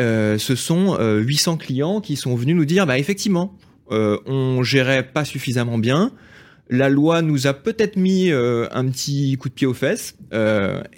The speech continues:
et, euh, en tout cas, on regarde parce que, euh, on a aussi un intérêt économique à faire mieux. Euh, c'est aussi ça, ces points de bascule. Euh, encore une fois, la, la, la T G A P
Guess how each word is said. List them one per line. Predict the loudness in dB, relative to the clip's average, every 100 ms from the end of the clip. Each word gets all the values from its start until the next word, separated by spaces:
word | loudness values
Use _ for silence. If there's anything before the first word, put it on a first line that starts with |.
| 0
et, | 2 4 2
euh, | 2 2 2 -2 -14 -6
en |
tout | -4
cas, | -2 -2
on |
regarde | -2 -2 -2 -4 -8 -12 -20 -20 -8
parce | -2 -2 2
que, | 2 2 0 0
euh, | 0 -2
on | -2 0
a |
aussi | 0 0
un | 0 0
intérêt | 0 0 0
économique | 0 0 0 -4 -8 -6
à |
faire | -2 -2 0
mieux. | 0 -2 -10 _ _ -20 -20 _ -8
Euh, | -4
c'est | 0
aussi | 0 0
ça, | 0 0
ces | 0
points | 0
de | 0
bascule. | 0 0 0
Euh, | 2
encore | 0 -2 -4 -4 -4
une | 0
fois, | 0 2
la, | 0 0
la, | -2
la | -2 0
T | 0
G | 0 0
A |
P | 0 0 0